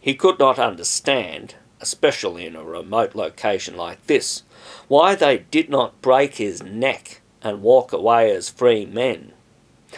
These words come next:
But he kept that thought to himself.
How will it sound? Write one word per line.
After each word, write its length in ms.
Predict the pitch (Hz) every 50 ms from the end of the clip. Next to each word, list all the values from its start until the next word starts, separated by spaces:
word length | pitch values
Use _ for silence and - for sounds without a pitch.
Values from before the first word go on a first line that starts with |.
| - - _ _
But 120 | 170 170
he 100 | 160 139
kept 340 | 110 - - 135 127 - -
that 220 | - 98 87 -
thought 340 | - - - 120 113 101 - -
to 100 | - 87
himself. 840 | 80 67 58 - - - - 95 78 - - - - - - -